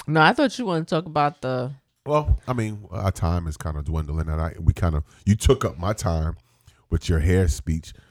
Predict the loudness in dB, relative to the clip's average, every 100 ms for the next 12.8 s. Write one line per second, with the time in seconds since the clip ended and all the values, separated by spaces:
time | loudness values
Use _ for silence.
0 | _ -6 -4 -4 -8 _ _ _ -18 -18
1 | _ -6 -4 -2 -4 0 0 2 2 2
2 | 2 2 4 6 4 4 0 0 0 -6
3 | -8 -14 _ _ _ -6 -4 -4 -4 -6
4 | -6 -2 -2 -4 -8 -6 -4 -2 0 -2
5 | -2 -4 -4 -2 -4 -4 -4 -2 0 0
6 | 0 0 2 0 2 0 0 0 0 -2
7 | -6 -6 -4 -4 -6 -4 -2 -2 -2 -2
8 | -2 -6 _ -4 -2 0 -2 -6 -10 -4
9 | 0 2 2 0 -2 0 2 2 0 -4
10 | -2 -2 -4 -4 -4 -4 -8 -8 -10 -10
11 | -12 -8 -8 -8 -8 -12 -6 -6 -4 -8
12 | -8 -10 -14 -2 0 2 -2 -8